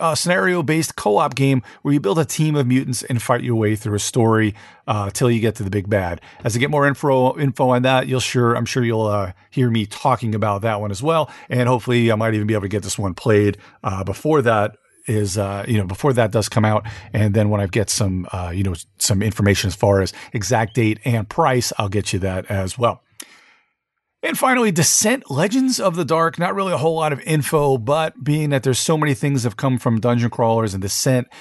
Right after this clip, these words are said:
uh, you know, being the latest one to put out, they probably will learn from a lot of what they've done and what Descent has done, uh, especially in, uh,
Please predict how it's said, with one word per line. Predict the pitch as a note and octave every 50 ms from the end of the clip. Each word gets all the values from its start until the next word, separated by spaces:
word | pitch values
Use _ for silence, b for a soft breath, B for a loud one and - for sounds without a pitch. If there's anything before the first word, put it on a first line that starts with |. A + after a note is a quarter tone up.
| B B B B B
uh, | A2 G#2+ G#2+ G2+ G2 G2 F#2 F#2 -
you | A#2
know, | A#2 A2+ G#2
being | F#2 F#2+ A2+ B2+ B2 A#2+ A2+
the | A2+ A2+
latest | A2 A#2 A#2 A2 - -
one | A2+
to | G#2+
put | F#2+ A#2+ A#2
out, | A#2 A2+ G2
they | A2 G#2
probably | - - C#3 B2+ A#2 A2 A2+ A#2
will | A2 G2+ G#2+ G#2+ G#2 G2 A2 - -
learn | - A#2+ A2 A#2+ B2 A#2+
from | A2 - G#2+ G2+
a | G#2
lot | A2+ A2+ A#2 A2+
of | G#2 F2+
what | G#2 A2 G#2 -
they've | A2 G2+ F#2+
done | F#2+ A#2+ A2+ A2+ A2
and | G2+ G2
what | G2+ G2 F#2 G2
Descent | G#2 G2+ - - F3 F3+ C3 -
has | A#2+ G#2 -
done, | A#2+ A2 A2 G#2+ G2+ B B B B B B
uh, | G#2+ G#2 G2+ F#2+ F#2+
especially | F#2+ - - B2 G#2 - A#2 G#2+
in, | G#2 G2+ G2 F#2+ -
uh, | A2 G2 F#2 F#2 F2 E2+ E2+ E2+